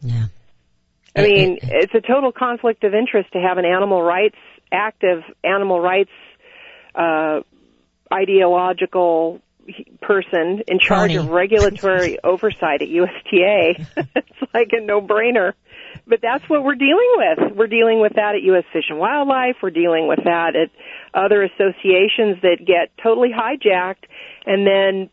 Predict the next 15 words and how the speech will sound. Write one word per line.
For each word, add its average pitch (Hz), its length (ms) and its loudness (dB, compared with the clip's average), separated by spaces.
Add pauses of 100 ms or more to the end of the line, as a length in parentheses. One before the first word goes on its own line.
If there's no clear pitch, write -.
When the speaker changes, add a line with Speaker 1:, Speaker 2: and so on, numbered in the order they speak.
(120)
Speaker 2:
people 233 320 0
don't 214 240 -2
pay 220 140 4
attention, 247 520 0
and 202 220 2
they're 185 160 2
pushing. 233 640 0
It's 226 140 0 (120)
really 247 340 2
a 202 100 2
microcosm 202 800 -4
of 190 100 0
what 202 280 0
is 190 140 -2
happening 208 580 -2